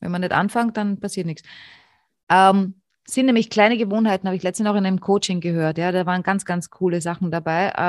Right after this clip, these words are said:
Äh, sind so kleine Gewohnheiten, die man einfach, äh,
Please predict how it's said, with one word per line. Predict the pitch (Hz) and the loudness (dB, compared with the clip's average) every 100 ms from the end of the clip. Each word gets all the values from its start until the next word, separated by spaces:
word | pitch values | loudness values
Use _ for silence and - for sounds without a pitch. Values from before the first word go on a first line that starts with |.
| 175 170 | 0 -2
Äh, | - - | -12 -12
sind | - 202 | -6 -2
so | 208 196 - _ | -2 -2 -6 _
kleine | - 202 190 247 262 | -4 4 6 6 2
Gewohnheiten, | 226 196 208 226 226 214 214 214 208 | -2 2 2 4 2 2 -2 -4 -4
die | 196 | -2
man | 202 202 | 0 0
einfach, | 131 196 208 208 - 185 180 | 0 0 -2 -2 -2 -2 0
äh, | 180 | -2